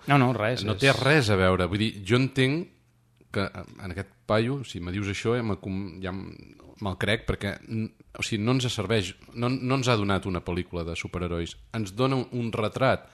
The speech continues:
Speaker 2: d'un personatge, com en el seu dia en Shyamalan va fer una mica amb el,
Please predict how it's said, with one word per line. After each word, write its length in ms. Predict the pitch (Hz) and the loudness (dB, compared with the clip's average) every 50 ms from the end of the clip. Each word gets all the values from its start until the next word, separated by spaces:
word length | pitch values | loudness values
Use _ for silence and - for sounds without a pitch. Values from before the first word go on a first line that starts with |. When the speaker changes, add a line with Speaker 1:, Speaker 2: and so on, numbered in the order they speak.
| _ _ _ _ _ _ - | _ _ _ _ _ _ -8
Speaker 2:
d'un 380 | 90 101 123 117 110 107 98 - | -4 0 0 2 2 0 -2 -2
personatge, 640 | 95 - - - 101 113 123 131 113 101 104 98 - - - - - - - - - - - - _ - | -4 -4 -4 -2 -2 0 0 0 -2 -4 -8 -10 -10 -14 -20 -20 -20 -20 -20 -20 -20 -20 -20 -8 _ 0
com 140 | 120 113 | 0 2
en 80 | 107 110 | 2 0
el 40 | 107 - | 0 0
seu 140 | - 135 143 | 0 0 2
dia 140 | 185 185 175 | 2 2 2
en 60 | 143 113 | 2 2
Shyamalan 460 | - - 143 143 139 117 104 101 104 101 | 2 4 4 6 6 6 6 6 6 4
va 80 | 98 | 2
fer 460 | 95 - - 113 104 104 104 101 101 98 | 2 2 2 4 4 6 6 4 4 0
una 240 | 95 87 104 104 98 | -4 -4 -4 -4 -4
mica 240 | 107 113 - - | -4 -4 -4 -4
amb 140 | 101 101 98 | -4 -4 -2
el, 480 | 95 95 92 92 90 90 90 87 87 | -2 -2 -4 -4 -4 -4 -6 -6 -6